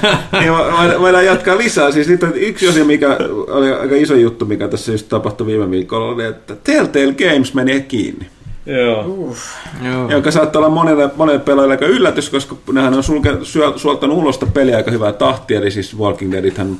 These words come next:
Speaker 1: pu-, pot-, niinku nosti ne maineensa, vaikka ne on tehnyt peleistä ennen, ja kaikki nämä Telltalein pelit, Batmanit ja Game of Thronesit ja Wolf Among,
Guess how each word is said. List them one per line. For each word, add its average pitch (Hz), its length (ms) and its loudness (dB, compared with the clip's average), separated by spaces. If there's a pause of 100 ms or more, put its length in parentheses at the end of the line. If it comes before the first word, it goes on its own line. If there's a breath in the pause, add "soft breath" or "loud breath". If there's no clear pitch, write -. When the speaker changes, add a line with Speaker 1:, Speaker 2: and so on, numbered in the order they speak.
Speaker 1:
pu-, 107 120 -8 (120)
pot-, 107 280 -4
niinku 113 220 -6
nosti 123 460 -4
ne 117 80 -2
maineensa, 127 420 0
vaikka 110 120 -4
ne 113 40 -2
on 107 60 -6
tehnyt 107 220 -6
peleistä 98 420 -4
ennen, 92 340 -2
ja 95 120 -8 (520 loud breath)
kaikki 131 200 0
nämä 151 120 0
Telltalein 127 460 0
pelit, 107 360 0
Batmanit 95 540 -2
ja 95 500 -4
Game 90 160 -4
of 87 100 -10
Thronesit 90 500 -10
ja 92 480 -4 (520)
Wolf 107 240 0
Among, 101 340 -2